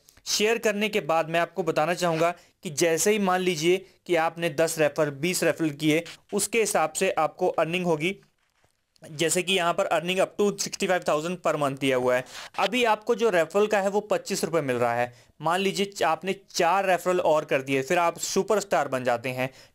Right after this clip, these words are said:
ठीक है। ऐसे ही आपका रैंक जो है वो बढ़ता चला जाता है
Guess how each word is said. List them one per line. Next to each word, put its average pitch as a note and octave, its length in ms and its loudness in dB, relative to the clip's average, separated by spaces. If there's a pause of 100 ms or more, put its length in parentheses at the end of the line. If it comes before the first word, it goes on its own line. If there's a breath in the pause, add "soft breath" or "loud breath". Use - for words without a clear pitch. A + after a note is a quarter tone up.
ठीक G3 140 -2
है। A3 80 2
ऐसे E3 340 0
ही G3+ 240 0
आपका D#3+ 320 0
रैंक D#3 360 -2
जो E3+ 160 0
है D#3+ 240 0 (300 loud breath)
वो F3 100 -2
बढ़ता D3 400 -2
चला F3+ 240 0
जाता D3+ 320 2
है D#3 240 -2